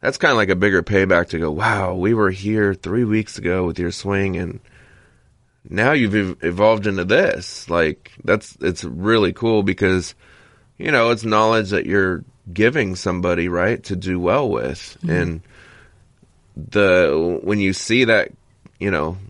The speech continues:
Speaker 1: consistently with your students, I mean, that's cool. It's, it's like, it's kinda hard to describe the feeling, but, you know, you just,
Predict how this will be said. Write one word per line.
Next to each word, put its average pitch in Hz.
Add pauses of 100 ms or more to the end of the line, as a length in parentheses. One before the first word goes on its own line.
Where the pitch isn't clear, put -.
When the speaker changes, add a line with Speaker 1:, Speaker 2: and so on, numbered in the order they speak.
(140)
Speaker 1:
consistently 92
with 90
your 87
students, - (640)
I -
mean, 98
that's 113
cool. 110
It's, 87
it's 90
like, 92 (340)
it's -
kinda 113
hard 101
to 98
describe 92
the 85
feeling, 95
but, -
you 95
know, 85
you 90
just, 92